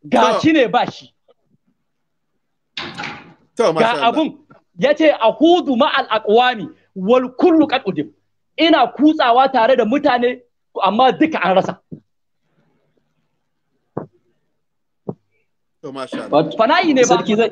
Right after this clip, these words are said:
Speaker 1: Magana fana'i
Speaker 3: zai
Speaker 1: ce. Yawa.
Speaker 3: zan iya, zan, zan iya tsokaci, Sarki.
Speaker 2: Kana, kana da dama. Bismillah, kana da dama ka yi tsokaci kamin mu doki next caller.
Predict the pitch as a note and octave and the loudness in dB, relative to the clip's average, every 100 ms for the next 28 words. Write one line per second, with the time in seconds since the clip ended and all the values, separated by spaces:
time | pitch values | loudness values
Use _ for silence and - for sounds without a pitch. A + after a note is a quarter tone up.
0 | - G#3 D4 D#4+ B3+ B3+ C4+ F3+ G#3+ D#3 | -4 -2 0 0 -2 -2 0 0 -2 -6
1 | - _ _ _ G3 A3+ G#3+ F#3+ D3+ F#3 | -12 _ _ _ -2 2 2 0 0 0
2 | A3 A3 G#3+ - - F3+ A3 - E3+ G#3+ | 2 0 0 -6 -6 0 0 0 0 2
3 | G3+ G3 F#3+ F#3 E3 E3 E3+ E3 D#3+ D#3+ | 2 2 0 0 0 0 0 0 -2 -4
4 | - - G4 D#4+ G4 F4+ C4+ C#4 C4+ C4 | -12 -10 -6 -6 -8 -12 -12 -12 -12 -14
5 | C4 _ A#3+ D4+ C#4+ D4+ G#3 G#3+ G#3 F#3+ | -18 _ -20 -20 -14 -12 -10 -12 -12 -16
6 | D#3+ D3+ C3 B2+ - C#3+ C#3+ C#3+ C#3 D#3 | -20 -20 -20 -18 -12 -10 -10 -14 -12 -14
7 | D3+ C3 G#2 | -14 -16 -18